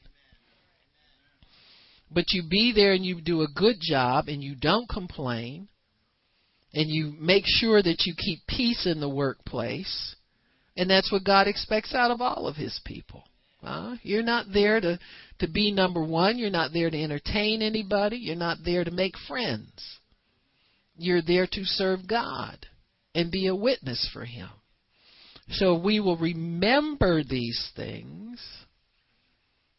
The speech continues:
not get over in the flesh. You know, sometimes Christians will see they have favor on the job and think they're it. You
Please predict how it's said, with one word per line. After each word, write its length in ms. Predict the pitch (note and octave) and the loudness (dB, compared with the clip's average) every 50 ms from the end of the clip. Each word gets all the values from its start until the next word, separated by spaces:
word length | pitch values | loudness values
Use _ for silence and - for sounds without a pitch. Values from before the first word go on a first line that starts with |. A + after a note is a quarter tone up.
| _ - | _ -16
not 340 | C#3+ D#3 E3 E3+ F#3 - A#3 | -8 -2 0 0 0 0 -2
get 140 | B3 B3+ B3+ | -2 0 0
over 300 | A#3+ A#3+ A#3+ - F3+ F3 | 2 0 0 0 -2 -2
in 100 | D#3 C#3+ | -2 -4
the 100 | D3 D3 - - | -6 -10 -12 -12
flesh. 560 | B2+ A2+ G2 F#2+ - - - - - - _ _ _ _ _ _ _ _ _ _ - | -10 -10 -8 -10 -10 -12 -14 -16 -16 -18 _ _ _ _ _ _ _ _ _ _ -18
You 60 | - | -12
know, 140 | D3 D3 D3+ D3+ | -10 -10 -8 -6
sometimes 640 | - - F#3+ F3+ F#3 F3+ - F#3 E3+ D#3+ D#3+ - - | -2 -2 -2 -2 -2 -2 0 0 0 0 -4 -6 -8
Christians 500 | - - F#3 F#3 - - E3 D#3+ D#3 - | -4 -2 0 0 -2 -2 -4 -8 -8 -8
will 100 | - C#3 | -8 -8
see 280 | - - - E3 D#3+ | -8 -8 -8 -6 -4
they 220 | D#3+ C#3+ D3 D#3 D#3+ | -2 -2 -2 0 -2
have 160 | E3+ D3+ E3+ - - | -2 -4 -6 -8 -6
favor 440 | - A3+ A#3 B3+ A#3 - - - - _ _ _ _ _ _ _ _ _ _ _ _ _ _ _ _ - _ _ _ _ - | -6 -4 -4 -4 -6 -6 -8 -12 -16 _ _ _ _ _ _ _ _ _ _ _ _ _ _ _ _ -20 _ _ _ _ -12
on 200 | C3+ B2+ B2 A#2 | -8 -8 -6 -4
the 100 | B2 - | -6 -6
job 480 | - - - - - - A#2 - - - - - - _ _ _ _ _ _ _ _ - | -4 -4 -4 -4 -6 -6 -10 -14 -16 -18 -20 -20 -20 _ _ _ _ _ _ _ _ -12
and 160 | B2+ B2+ B2+ | -10 -10 -8
think 320 | - - E3 E3 E3+ D3+ | -6 -4 -2 -2 -4 -4
they're 260 | C#3+ D#3+ F3 F#3+ G3 - - | -4 -2 0 0 -2 -4 -4
it. 380 | F3 A#3 C4 - - - - - - - _ _ _ _ _ _ _ _ _ _ _ _ _ _ _ _ - | -6 -6 -6 -8 -10 -14 -16 -16 -16 -18 _ _ _ _ _ _ _ _ _ _ _ _ _ _ _ _ -12
You 140 | B2 C3 | -8 -8